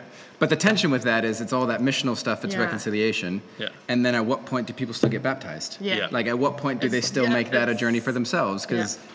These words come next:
Speaker 1: you don't want it to just become a wishy-washy, do good things for Jesus. 'Cause
Speaker 2: Very
Speaker 1: the
Speaker 2: true,
Speaker 1: gospel's
Speaker 2: yeah.
Speaker 1: not do good things
Speaker 2: Yeah.
Speaker 1: for
Speaker 3: No,
Speaker 1: Jesus.
Speaker 3: it's not.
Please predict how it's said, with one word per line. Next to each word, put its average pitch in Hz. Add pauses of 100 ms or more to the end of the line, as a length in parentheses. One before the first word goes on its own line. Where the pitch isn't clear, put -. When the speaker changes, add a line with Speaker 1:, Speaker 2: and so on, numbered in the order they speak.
Speaker 1:
you 127
don't 135
want 135
it 117
to 113
just 127
become 113
a 104
wishy-washy, 107 (500)
do 135
good 117
things 117
for 110
Jesus. 95
'Cause 143
Speaker 2:
Very -
Speaker 1:
the -
Speaker 2:
true, 156
Speaker 1:
gospel's 170
Speaker 2:
yeah. 151
Speaker 1:
not 160
do 139
good 120
things 104
Speaker 2:
Yeah. -
Speaker 1:
for 117
Speaker 3:
No, 113
Speaker 1:
Jesus. 92 (180)
Speaker 3:
it's -
not. 85